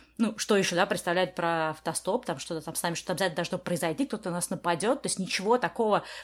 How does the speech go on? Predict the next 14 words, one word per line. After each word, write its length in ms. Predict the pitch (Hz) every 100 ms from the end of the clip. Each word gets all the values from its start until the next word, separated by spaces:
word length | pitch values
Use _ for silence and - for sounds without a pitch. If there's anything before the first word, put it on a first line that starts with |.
| -
не 140 | 202
происходило, 600 | 220 180 - 175 165 302 254
нам 140 | 185
не 80 | 220
нужно 180 | 240 190
было 100 | 190
никак 340 | 190 196 180
платить, 480 | 180 185 190 285 285
да, 140 | 196
за 100 | 208
то, 120 | 196 208
что 160 | -
нас 180 | 226 240
там 200 | - 165